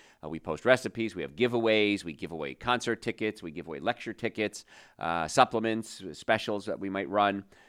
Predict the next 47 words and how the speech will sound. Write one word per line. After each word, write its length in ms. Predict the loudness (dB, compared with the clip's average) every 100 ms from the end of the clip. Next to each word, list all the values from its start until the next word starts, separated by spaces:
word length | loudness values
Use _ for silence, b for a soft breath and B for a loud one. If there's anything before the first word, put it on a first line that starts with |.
| b -2
Uh, 160 | 0
we 120 | 2 2
have 100 | 2
a 60 |
new 340 | 0 0 0 0
supplement 480 | 4 4 4 0
out. 300 | 4 4 4 _ _
Uh, 300 | -2 2 2 0
it's 320 | -4 -4 -6
Doctor 280 | 0 0 -2
Joe 200 | -2 -2
Super 280 | 0 -4 -4
Greens, 320 | -4 -2 -4
and 60 | -6
it's 100 | -4
made 120 | -4
with 100 | -2
hemp 260 | -4 -4
protein, 520 | -2 -4 -4 -8 -8 -12 _ b b b b
and 100 | -8
it's 120 | -4 -2
on 120 | -2
sale 300 | 4 4 4
right 160 | 2
now. 260 | 0 -6 -6
So 280 | -4 -2 -2
if 140 | -4
you 120 | -6
go 140 | -4 -2
to 80 | -2
the 80 |
website, 400 | -4 -6 -4 -4
you'll 120 | -4 -10
see 140 | -8
it's 100 | -8
on 120 | -8
sale. 340 | -6 -4 -4 -8 b b b -2
Um, 340 | 2 2 2 4
but 300 | 4 4 -6
it's 160 | -8 0
great. 400 | 4 4 2 _ _ -6
I 80 | -2
really 220 | 0 2
like 180 | 0 -2
it, 140 | -8 _ _ _
and 100 | -10
we're 160 | -6 -6